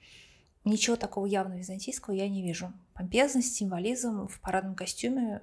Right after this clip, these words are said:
в принципе, любого периода в любой стране хватает. Но я писала в своей большой статье про геральдику и буду повторять, пока есть кому слушать.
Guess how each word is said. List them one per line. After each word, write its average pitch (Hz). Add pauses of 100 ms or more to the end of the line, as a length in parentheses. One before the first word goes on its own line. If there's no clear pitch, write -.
(120)
в -
принципе, 202
любого 190
периода 214
в 190
любой 180
стране 196
хватает. 175 (920)
Но 196 (640)
я 214
писала 185
в -
своей 190
большой 196
статье 202
про -
геральдику 240
и 214
буду 208
повторять, 202
пока 202
есть 202
кому 175
слушать. 233